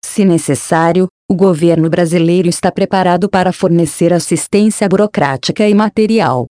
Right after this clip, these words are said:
Comunidade brasileira no Líbano. Embora cerca de quatro mil brasileiros residam no sul do Líbano e aproximadamente vinte mil em todo o país,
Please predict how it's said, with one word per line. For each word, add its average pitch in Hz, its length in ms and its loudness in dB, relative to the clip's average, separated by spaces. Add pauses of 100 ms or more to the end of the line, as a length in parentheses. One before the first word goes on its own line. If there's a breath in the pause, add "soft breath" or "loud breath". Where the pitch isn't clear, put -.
(360)
Comunidade 175 680 2
brasileira 175 600 2
no 202 80 2
Líbano. 180 400 2
Embora 170 420 2
cerca 185 400 -2
de 175 120 0
quatro 208 440 0
mil 180 180 4
brasileiros 190 640 2
residam 180 540 0
no 190 100 2
sul 202 300 -2
do 190 80 2
Líbano 185 420 0
e 190 60 2
aproximadamente 175 1040 0
vinte 202 360 2
mil 190 220 4
em 185 60 2
todo 196 280 2
o 196 40 -2
país, 175 500 0